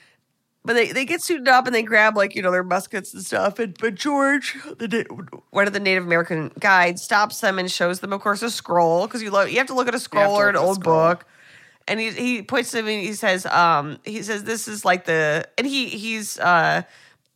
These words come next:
Speaker 1: he says the word Ojibwe, so I'm assuming he's saying that he's Ojibwe, but he also might be saying this is a legend that is originated
Speaker 2: Yeah, yeah.
Speaker 1: then, but we also believe in it.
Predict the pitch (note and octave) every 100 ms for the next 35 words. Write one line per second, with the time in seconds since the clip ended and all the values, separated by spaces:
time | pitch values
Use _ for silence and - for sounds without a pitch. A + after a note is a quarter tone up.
0 | - A3+ D4 F4+ F4 D4 A#3 F#3+ G3+ G#3
1 | A3 A3 A3 G#3 F3+ - G3+ G#3+ A3 G#3
2 | G3+ F#3+ F3 E3+ F#3 F#3+ G#3+ G#3 G#3 A3
3 | G#3 G#3 G#3 G3+ G3 G#3 F#3+ G3 F#3+ F3+
4 | F#3 F#3 F#3+ F#3 D3+ D#3+ F3+ F3 F3+ C3+
5 | E3+ E3 D#3 D#3 E3+ C#3 F3+ F3+ F3+ -
6 | - E3+ D#3+ F#3+ G#3+ - F#3 F#3 D#3 F3+
7 | F3+ F3 F3+ F3+ F3+ -